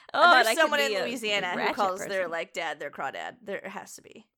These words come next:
Speaker 1: Gotta be. Louisiana's full of crawdads. <laughs>
Speaker 2: Yeah,
Speaker 1: Both
Speaker 2: so
Speaker 1: the,
Speaker 2: the
Speaker 1: like,
Speaker 2: term
Speaker 1: bugs and the dads.
Speaker 2: Yeah, the terminology is, like, based on kinda where you live.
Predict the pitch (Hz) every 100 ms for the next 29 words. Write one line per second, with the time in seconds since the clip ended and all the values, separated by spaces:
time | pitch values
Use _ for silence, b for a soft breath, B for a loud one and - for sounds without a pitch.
0 | - - 175 160 147 147 - - - -
1 | 196 285 254 190 202 214 - 170 156 -
2 | - 90 - 104 - - - - - 285
3 | 339 240 226 240 262 220 214 208 311 -
4 | B B - 180 208 226 180 185 208 196
5 | 381 196 - - - _ _ _ _ -
6 | 220 302 214 175 269 302 294 285 277 262
7 | 202 220 240 226 185 180 - _ _ _
8 | _ _ 208 185 208 - 208 190 185 180
9 | 180 180 190 _ _ _ _ _ _ -
10 | 196 185 180 175 180 170 147 139 147 240